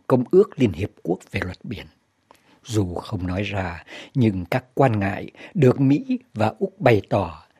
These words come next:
trong bản thông cáo chung đều liên quan đến các động thái hung hăng áp đặt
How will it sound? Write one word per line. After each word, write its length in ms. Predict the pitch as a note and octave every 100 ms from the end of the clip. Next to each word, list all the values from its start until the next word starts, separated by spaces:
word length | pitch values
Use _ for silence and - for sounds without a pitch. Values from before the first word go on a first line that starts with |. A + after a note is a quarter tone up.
| _
trong 300 | C3+ A2 G2+
bản 120 | F2+ D2+ _
thông 180 | - A#2
cáo 140 | G#2+ G#2 -
chung 300 | C3 F#2+ F#2+ _ - _ -
đều 240 | B2+ A#2
liên 200 | C3 E3+ -
quan 300 | F3+ F3 D3+ - -
đến 120 | C#3+
các 200 | F#3+ -
động 160 | A2 -
thái 260 | - A2 C#3
hung 300 | - F3+ B2+
hăng 440 | G2+ A#2 A2 F2+ F2 - - _
áp 280 | F3+ - -
đặt 160 | C3